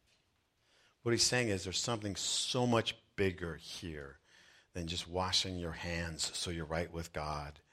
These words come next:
or giving the right kind of coin so you can finally give to God, or sacrificing the right kind of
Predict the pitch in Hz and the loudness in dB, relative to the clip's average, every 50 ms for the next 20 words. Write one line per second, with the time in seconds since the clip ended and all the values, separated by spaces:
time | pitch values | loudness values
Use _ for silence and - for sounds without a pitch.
0 | _ _ _ _ _ _ - _ _ _ _ - - 101 98 107 92 98 92 80 | _ _ _ _ _ _ -20 _ _ _ _ -6 -4 0 0 0 0 0 0 0
1 | 80 82 85 87 90 - - 87 82 78 78 - - - - 92 92 90 87 82 | 0 0 0 0 0 -2 -2 -4 -2 -4 -6 -8 -10 -10 -8 -4 -4 -2 -2 -2
2 | 76 73 73 71 - - 82 76 73 - 82 71 - - 85 85 85 80 82 80 | -4 -6 -8 -6 -6 -6 -6 -6 -10 -10 -12 -10 -6 -6 -4 -4 -4 -4 -6 -4
3 | 85 87 87 82 85 82 82 90 78 71 71 71 73 - - _ - - - - | -2 -2 -2 -2 -4 -6 -4 -4 -4 -4 -4 -8 -10 -10 -14 _ -20 -20 -20 -18
4 | _ - 90 - - - 92 90 - 90 - - 87 85 80 82 80 80 82 80 | _ -2 0 2 2 2 2 2 0 -4 -4 -2 -2 -2 -2 -4 -4 -4 -2 -2
5 | 90 - - - 80 80 80 | -2 -2 -4 -6 -6 -6 -6